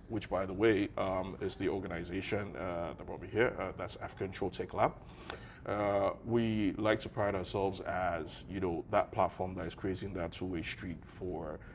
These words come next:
aiding and abetting innovation from the continent of Africa, putting on the global map, and at the same time, let the outside world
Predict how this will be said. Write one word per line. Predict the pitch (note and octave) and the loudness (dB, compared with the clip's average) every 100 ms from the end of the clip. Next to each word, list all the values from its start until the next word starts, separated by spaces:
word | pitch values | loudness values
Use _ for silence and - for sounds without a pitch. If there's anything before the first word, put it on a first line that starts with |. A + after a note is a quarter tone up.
| - - - - | -16 -16 -8 4
aiding | A2+ A2+ | 6 6
and | G2+ | 2
abetting | F#2+ G2+ F#2 F#2+ | 4 2 2 -2
innovation | F#2+ F2+ F#2 F#2+ G2 | -4 -2 2 2 0
from | F#2 E2+ | -4 -4
the | |
continent | F2 F#2 F2+ F2 | -4 -4 -4 -4
of | E2 | -2
Africa, | E2+ E2+ - E2+ F2 | -2 -2 -4 -4 -4
putting | - F#2+ | -4 -2
on | F2+ | -2
the | F#2 | -2
global | F#2+ F#2 F2+ | 0 0 0
map, | F2+ A2+ D#3+ - - - | 2 4 4 -2 -14 -8
and | E2+ | -8
at | |
the | E2+ | -4
same | - G#2+ | -2 -2
time, | G#2 F#2 E2+ F2 - - | -2 -2 -4 -8 -16 -8
let | G2 G2+ G#2 | 0 0 2
the | E2 | 2
outside | G2 F2+ F#2+ | 2 2 0
world | F#2 F2 E2+ | 0 -2 -2